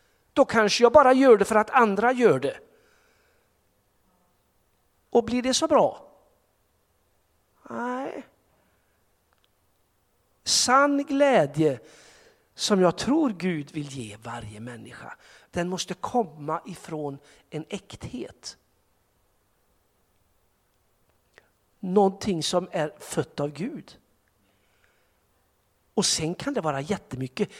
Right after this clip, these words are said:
Det kan vara en fotbollsmatch, eller det kan vara en, en naturupplevelse, eller det kan vara att man sitter och har roligt tillsammans. Glädje, det, det är ju så många facetter på glädje. Men det här att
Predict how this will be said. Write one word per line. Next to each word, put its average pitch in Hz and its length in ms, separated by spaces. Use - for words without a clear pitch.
Det 143 120
kan 175 240
vara 170 300
en 165 240
fotbollsmatch, - 1400
eller 165 200
det 143 100
kan 180 240
vara 220 300
en, 170 220
en 170 160
naturupplevelse, 170 1300
eller 156 120
det 170 100
kan 202 200
vara 196 100
att 170 120
man 170 200
sitter 175 400
och 160 80
har 165 140
roligt 160 360
tillsammans. 147 600
Glädje, 214 300
det, 208 140
det 220 120
är - 20
ju 262 60
så 240 140
många 220 220
facetter - 680
på 180 120
glädje. 175 500
Men 190 120
det 214 100
här 202 180
att - 260